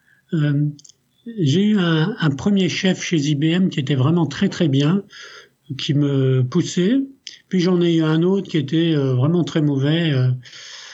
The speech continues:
euh, un jour, il me fait des reproches parce que j'étais arrivé à neuf heures du matin au lieu de huit heures, euh, euh, à, à l'entreprise.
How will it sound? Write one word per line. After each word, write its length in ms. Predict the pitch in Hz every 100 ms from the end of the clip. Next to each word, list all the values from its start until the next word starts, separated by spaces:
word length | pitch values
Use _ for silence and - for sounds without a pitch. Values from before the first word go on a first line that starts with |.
| - _ -
euh, 460 | 139 135 135 175
un 140 | 202 147
jour, 260 | 165 170
il 80 | 147
me 100 | 143
fait 220 | 127 165
des 100 | 147
reproches 420 | 131 - 170 143 -
parce 180 | 135
que 80 | 143
j'étais 260 | 135 135 143
arrivé 680 | 135 143 139 156 151 131 - - -
à 120 | - 139
neuf 200 | 156 160
heures 140 | 147
du 100 | 143
matin 400 | 147 143 170 165
au 140 | 147
lieu 120 | 135 143
de 80 |
huit 220 | 135 135 160
heures, 380 | 151 151 135
euh, 220 | 127 123 123 123 123 _ - - - _ _ 156
euh, 500 | 135 131 131 131 127 127 123 - - - -
à, 400 | 156 131 135 151
à 40 |
l'entreprise. 840 | 139 131 151 123 143 214 240 185